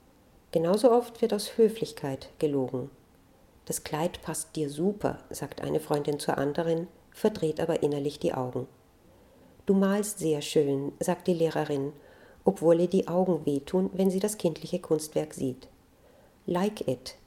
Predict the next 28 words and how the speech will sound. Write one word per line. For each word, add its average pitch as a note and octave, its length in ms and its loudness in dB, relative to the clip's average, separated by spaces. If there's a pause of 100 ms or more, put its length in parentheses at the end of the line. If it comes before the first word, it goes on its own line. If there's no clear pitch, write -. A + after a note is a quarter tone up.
(120)
klickt - 360 0
man F3 140 2
auf D3+ 120 -2
Facebook F3 760 0
unter D3 220 -2
das - 160 -2
Foto F3+ 340 2
eines D3 260 -2
Bekannten D#3+ 720 -2
mit D#3 200 -2
neuer D3+ 260 0
Frisur, C#3+ 600 -2 (580)
aber E3+ 160 4
die F3+ 320 0
findet G#3+ 400 2
man G3 140 2
in F#3 120 2
Wirklichkeit F#3 560 -6
hässlich. - 560 -4 (1200)
Tagtäglich G3 680 4
schwindeln G3+ 460 4
wir F#3+ 140 2
uns F3 180 0
durch E3+ 220 2
unser D3 320 -2
Alltagsleben. E3 760 0 (380)
Na C3 60 -10
ja, D#3 300 -2